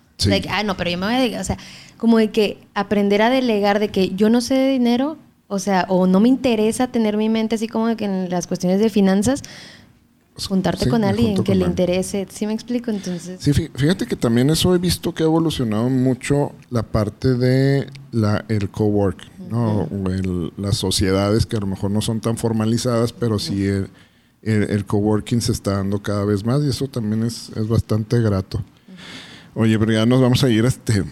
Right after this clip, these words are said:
Speaker 1: otra vez nos perdemos.
Speaker 2: <laughs>
Speaker 1: Eh, en, en el, platícanos un poquito tu experiencia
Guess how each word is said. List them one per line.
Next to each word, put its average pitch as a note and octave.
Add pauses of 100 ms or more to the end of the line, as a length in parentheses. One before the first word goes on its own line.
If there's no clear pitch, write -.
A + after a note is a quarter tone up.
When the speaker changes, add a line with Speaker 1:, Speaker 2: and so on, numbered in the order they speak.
(180)
Speaker 1:
otra -
vez F#2+
nos A2
perdemos. G2+
Speaker 2:
<laughs> -
Speaker 1:
Eh, G#2+ (1000)
en, B2+
en C3
el, C3 (240)
platícanos D#3+
un D#3+
poquito E3+ (600)
tu B2+
experiencia C3+